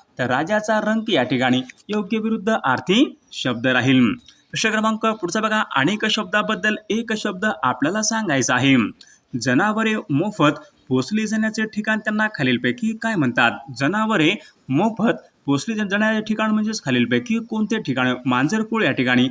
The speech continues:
पांजरपूळ या ठिकाणी आपले योग्य उत्तर राहील.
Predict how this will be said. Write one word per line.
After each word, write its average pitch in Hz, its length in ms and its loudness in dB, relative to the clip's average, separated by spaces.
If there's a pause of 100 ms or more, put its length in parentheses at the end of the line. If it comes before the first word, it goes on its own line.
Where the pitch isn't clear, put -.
(300)
पांजरपूळ 202 540 0
या 143 60 2
ठिकाणी 127 380 0 (140)
आपले 220 280 0
योग्य 143 320 0 (100)
उत्तर 127 340 0
राहील. 123 420 4